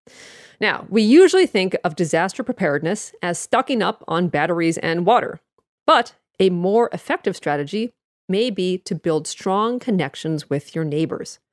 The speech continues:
Why? Well, aside from all sorts of physical and mental health benefits conferred by a sense of community and belonging,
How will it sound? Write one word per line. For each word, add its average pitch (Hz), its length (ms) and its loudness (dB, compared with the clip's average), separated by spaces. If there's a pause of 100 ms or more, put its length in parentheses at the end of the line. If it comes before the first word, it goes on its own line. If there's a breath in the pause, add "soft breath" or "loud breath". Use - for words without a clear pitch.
(280)
Why? - 380 -2 (480)
Well, 147 360 0
aside 185 440 0
from 185 160 -6
all 226 260 6
sorts 226 320 0
of 143 160 -2
physical 233 580 2
and 202 320 0
mental 220 260 0
health 156 280 0
benefits - 460 -4
conferred 185 640 0
by 143 140 -2
a 135 140 -4
sense - 280 -4
of - 140 -4
community 240 640 0
and 170 160 -2
belonging, 180 520 0